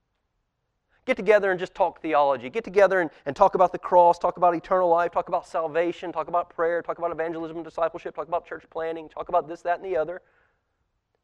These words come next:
And again, when I'm saying that, please don't hear me saying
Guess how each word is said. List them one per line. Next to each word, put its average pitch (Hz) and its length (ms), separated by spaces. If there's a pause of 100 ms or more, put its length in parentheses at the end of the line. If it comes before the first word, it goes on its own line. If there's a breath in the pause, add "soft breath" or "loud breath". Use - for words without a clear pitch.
And 143 80
again, 160 220
when 135 100
I'm 147 80
saying 190 300
that, 131 160
please 269 280
don't 226 200
hear 202 120
me 185 140
saying 196 380